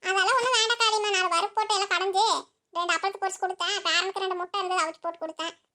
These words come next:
போதும் போதும், அது நான் நீ நினைச்சு திங்கிறேன். பருப்பு ஊத்தி சாப்பிட்டா போதும், விடு. இவங்க என்ன கிளம்பிட்டாங்களாம்மா? எப்ப வருவாங்களாம்மா? ஏதாவது சொன்னாங்களா காளிம்மா?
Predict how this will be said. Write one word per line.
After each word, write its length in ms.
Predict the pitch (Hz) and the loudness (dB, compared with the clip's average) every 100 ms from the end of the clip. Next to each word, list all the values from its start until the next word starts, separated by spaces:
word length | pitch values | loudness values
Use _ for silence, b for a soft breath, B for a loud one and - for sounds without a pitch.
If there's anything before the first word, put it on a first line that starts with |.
| - | -4
போதும் 240 | 381 453 440 | 0 2 0
போதும், 180 | 453 392 | 2 0
அது 180 | 415 339 | -2 -2
நான் 140 | 359 | -2
நீ 60 | 359 | -2
நினைச்சு 200 | 349 392 392 | -2 -4 -4
திங்கிறேன். 340 | 392 403 311 - _ - | 0 2 0 -4 _ -6
பருப்பு 240 | 339 381 415 | -4 -4 -6
ஊத்தி 120 | 392 | -4
சாப்பிட்டா 240 | 392 381 392 | -4 -4 -4
போதும், 220 | 349 359 | -2 -2
விடு. 120 | 330 349 _ - - _ 349 | -4 -6 _ -20 -20 _ -10
இவங்க 160 | 349 | -6
என்ன 100 | 339 480 | -2 2
கிளம்பிட்டாங்களாம்மா? 640 | 370 466 480 480 466 480 523 | 2 2 0 2 2 0 0
எப்ப 120 | 427 480 | 0 -2
வருவாங்களாம்மா? 460 | 480 466 440 403 | 0 0 0 0
ஏதாவது 200 | 359 440 | 0 -2
சொன்னாங்களா 320 | 392 427 453 453 | -2 -2 -2 -2
காளிம்மா? 280 | 440 453 | -2 -2